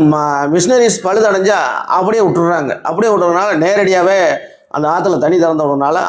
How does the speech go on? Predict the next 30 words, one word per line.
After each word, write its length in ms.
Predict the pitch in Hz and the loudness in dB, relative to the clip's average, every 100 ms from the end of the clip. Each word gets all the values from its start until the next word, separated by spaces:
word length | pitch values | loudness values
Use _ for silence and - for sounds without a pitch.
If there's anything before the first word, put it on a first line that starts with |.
| 78 | -4
அந்த 200 | 147 180 180 | -2 -2 -2
தண்ணி 200 | 180 185 127 | 0 0 -2
அதை 140 | 131 | -2
விட 140 | 170 185 156 | -2 0 0
மோசமாகி 520 | 160 151 147 131 139 147 - _ _ - | 0 0 -2 0 0 -2 -6 _ _ -4
இருக்கு. 200 | 151 165 135 | 0 0 0
பேருக்கு 460 | 170 202 202 202 185 | 2 2 2 2 0
தான் 140 | 202 185 | 0 0
சுத்திகரிப்பு 420 | 160 175 170 156 156 | 2 2 4 2 2
நிலையம்னு 340 | 156 170 175 156 | 2 2 2 0
ஒரு 120 | 143 | 0
சில 100 | 147 143 135 120 - _ _ _ _ _ 127 | 0 0 0 -2 -8 _ _ _ _ _ -6
மாநகராட்சியெல்லாம் 760 | 165 180 170 160 139 170 147 | -4 -2 -2 -2 0 0 0
பண்ணியிருக்காங்க. 460 | 147 156 139 127 131 - - _ _ - | 0 0 0 -2 -4 -6 -18 _ _ -10
அந்த 140 | 147 147 160 | -6 -4 -4
தண்ணி 180 | 175 202 | 0 2
இன்னைக்கு 220 | 196 175 156 | 4 2 2
கரூர்லாம் 420 | 160 185 175 185 | 0 2 2 0
நீங்க 140 | 175 151 | 0 0
எடுத்துக்கிட்டிங்கன்னா 480 | 151 151 160 180 196 160 123 120 | 0 0 2 2 0 -2 -2 -2
அது 160 | 147 147 139 123 | 2 2 2 0
பதினஞ்சு, 360 | 156 160 165 156 | -2 -2 0 2
இருபது 220 | 151 143 | 2 2
ஆண்டுகளுக்கு 380 | 147 165 160 139 143 | 0 0 0 0 0
முன்பு 260 | 143 135 175 143 | 0 0 0 0
பாதாள 260 | 147 156 147 | -2 -2 -2
சாக்கடை 200 | 139 135 123 | -2 -2 -2
திட்டம்னு 340 | 120 139 123 | -2 -2 -2
பண்ணாங்க. 320 | 120 120 113 139 - _ _ _ _ - | -2 -4 -6 -12 -16 _ _ _ _ -6
அந்த 120 | 165 | -2